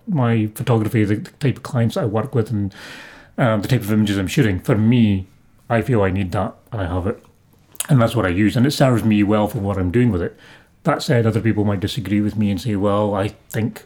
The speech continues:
a Sony A seven R mirrorless, just fifty megapixels, it does just," and absolutely, they're getting really good, but for me, for the purposes of me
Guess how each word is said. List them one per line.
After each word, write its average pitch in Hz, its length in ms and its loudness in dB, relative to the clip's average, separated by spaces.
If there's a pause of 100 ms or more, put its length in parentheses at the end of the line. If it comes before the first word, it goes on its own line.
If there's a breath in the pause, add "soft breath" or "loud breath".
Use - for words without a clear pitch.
a - 40 -8
Sony 104 420 0
A 104 40 0
seven 95 300 -4
R 98 240 -2
mirrorless, 101 760 -2
just 127 180 -2
fifty 131 240 -4
megapixels, 104 600 -4
it 107 60 -4
does 104 140 2
just," - 180 -8 (260 loud breath)
and 131 120 4
absolutely, 131 460 4
they're 101 100 2
getting 113 380 0
really 104 320 4
good, 107 180 2
but - 300 -6
for 127 140 0
me, 110 340 4
for 120 160 0
the 87 80 -4
purposes 117 400 -2
of 95 60 -2
me 104 340 2